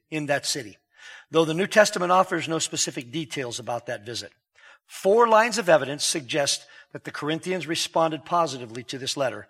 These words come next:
and his visit to them was the joyful one that Paul had hoped for. First, Paul wrote Romans during his three-month stay at Corinth. Um, and we can see that with the references to Phoebe, Gaius, and Erastus, and that would be in Romans sixteen one. "I commend to you our sister Phoebe,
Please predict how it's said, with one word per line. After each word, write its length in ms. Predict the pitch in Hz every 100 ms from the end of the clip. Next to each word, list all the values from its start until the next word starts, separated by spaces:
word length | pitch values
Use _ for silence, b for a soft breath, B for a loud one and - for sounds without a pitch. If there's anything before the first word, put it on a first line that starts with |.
| B B -
and 140 | 120
his 160 | 131 110
visit 300 | 165 170 - _ -
to 140 | 180
them 420 | 123 151 135 127 - b _
was 160 | 131
the 120 | 104 113
joyful 500 | 107 151 151 147 117
one 300 | 110 104 104 b _
that 160 | 131 -
Paul 240 | 127 117
had 100 | 113
hoped 240 | 123 127
for. 300 | - 113 80 _ _ _ _ _ _ _ -
First, 420 | - 185 - - - B B B -
Paul 280 | 151 175 190
wrote 240 | 196 196
Romans 560 | 190 208 285 131 90 - -
during 280 | 117 135 135
his 220 | 135 135
three-month 320 | - 147 147
stay 260 | 147 - 151
at 120 | 147
Corinth. 420 | - 160 110 - _ B B B B _
Um, 320 | 135 127 117 - -
and 140 | 131
we 80 | 127
can 100 | 135
see 200 | - 170
that 160 | 160
with 80 | 143
the 80 | 151
references 480 | 143 151 151 - 127
to 100 | 135
Phoebe, 440 | - 190 202 196
Gaius, 440 | 143 165 160 160 160
and 100 | 147
Erastus, 500 | 135 131 - 107 -
and 100 | 123
that 80 |
would 120 | 143 127
be 100 | 127
in 80 |
Romans 260 | 123 135 127
sixteen 380 | - - 135 131
one. 120 | 107
"I 80 | 107
commend 400 | - 147 196 139
to 80 | 175
you 280 | 175 185
our 100 | 160
sister 320 | 151 165 - 135
Phoebe, 460 | 165 175 190 180